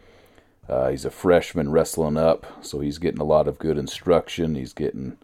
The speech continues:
beat up a lot, but he's doing great. I'm really proud of him. Um, I got another son in jiu-jitsu,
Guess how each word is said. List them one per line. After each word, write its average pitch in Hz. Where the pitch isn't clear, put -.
beat 85
up 85
a 85
lot, 80
but 73
he's 71
doing 76
great. 73
I'm 76
really 76
proud 71
of 64
him. 67
Um, 71
I -
got 76
another 78
son 78
in 73
jiu-jitsu, 80